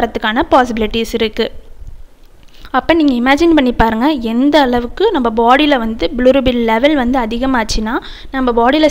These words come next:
secrete ஆகிற அந்த sweat கூட எல்லோயிஷா வரும்னு. அதுக்கு அடுத்தது என்ன அப்படின்னா நீங்க எந்த பொருளை பார்த்தாலுமே அவங்களுக்கு எல்லோயிஷா தான் appear ஆகும். அந்த அளவுக்கு அவங்களோட ஐயும் வந்து அந்த, அ, jaundice வந்து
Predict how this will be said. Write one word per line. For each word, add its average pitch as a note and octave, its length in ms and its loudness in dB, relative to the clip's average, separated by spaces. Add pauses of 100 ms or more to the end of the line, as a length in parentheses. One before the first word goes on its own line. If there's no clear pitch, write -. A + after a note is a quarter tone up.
secrete C#4+ 400 2
ஆகிற A3+ 200 2 (400)
அந்த A#3 120 -2 (100)
sweat B3 400 2 (100)
கூட C4+ 120 6 (180)
எல்லோயிஷா A#3+ 400 4 (100)
வரும்னு. G#3+ 320 -2 (680)
அதுக்கு F4+ 240 2
அடுத்தது F#4 280 4
என்ன C4 200 0
அப்படின்னா G#3+ 340 -4
நீங்க C4 220 0
எந்த C#4 160 0 (120)
பொருளை D4+ 240 4 (140)
பார்த்தாலுமே C4+ 640 4 (100)
அவங்களுக்கு B3 400 0 (200)
எல்லோயிஷா C#4 560 2
தான் D4 140 4
appear A3 380 0
ஆகும். G#3+ 320 -6
அந்த D4 240 2
அளவுக்கு C4 280 2
அவங்களோட B3 360 2 (180)
ஐயும் C4+ 400 2
வந்து A3 180 0 (100)
அந்த, B3 160 -2 (640)
அ, - 20 2 (580)
jaundice B3 360 0
வந்து A3+ 180 -2